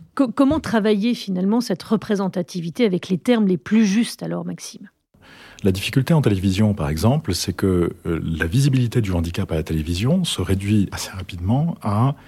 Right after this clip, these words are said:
Speaker 2: la part des vingt pour cent de personnes en situation de handicap visible, et du coup, les quatre-vingts pour cent restants n'existent pas, parce que ce que l'on voit,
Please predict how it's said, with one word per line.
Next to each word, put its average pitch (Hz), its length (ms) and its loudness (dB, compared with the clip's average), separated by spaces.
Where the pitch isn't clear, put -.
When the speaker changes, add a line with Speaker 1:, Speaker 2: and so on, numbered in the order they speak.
Speaker 2:
la 82 120 0
part 123 320 2
des 92 200 -2
vingt 95 220 0
pour 92 200 -4
cent 117 420 2
de 82 600 -4
personnes 92 340 -4
en 90 40 0
situation 92 360 -6
de 95 60 2
handicap 85 360 -4
visible, 107 420 0
et 95 60 0
du 95 80 -6
coup, 151 160 4
les 123 80 2
quatre-vingts 110 320 0
pour 87 120 -4
cent 107 160 0
restants 127 440 0
n'existent 95 420 -2
pas, 76 180 -8
parce - 180 -10
que 92 120 -4
ce 87 160 -8
que - 140 -6
l'on 85 140 0
voit, 113 300 2